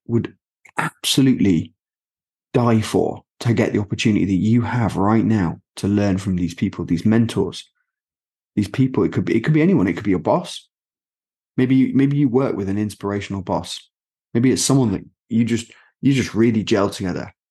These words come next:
and their knowledge, their wisdom, their way of doing things, you respect that. How can you lean into that relationship and learn more from them? How can you help that relationship grow so that you grow?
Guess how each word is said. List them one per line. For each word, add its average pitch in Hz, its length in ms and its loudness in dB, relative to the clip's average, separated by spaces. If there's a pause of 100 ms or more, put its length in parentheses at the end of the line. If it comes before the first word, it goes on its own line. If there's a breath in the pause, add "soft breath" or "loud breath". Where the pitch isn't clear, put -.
(200)
and 104 440 2 (460 soft breath)
their 120 340 2
knowledge, 104 420 0
their 110 220 2
wisdom, 98 600 -4 (160)
their 107 160 2
way 101 220 2
of 90 120 -2
doing 95 260 0
things, - 400 -10 (300)
you 110 240 4
respect 104 600 -2
that. 71 200 -6 (680)
How 165 160 -2
can 170 200 2
you 147 160 2
lean 139 240 4
into 127 220 2
that 92 160 -2
relationship 95 680 -4 (640)
and 110 140 4
learn 120 220 4
more 127 200 2
from 95 200 -2
them? - 240 -8 (480)
How 131 80 0
can 135 180 2
you 135 80 4
help 131 420 0 (720)
that 110 220 0
relationship 101 600 0
grow 107 580 0
so - 160 -4
that 95 240 0
you 104 160 2
grow? - 340 -4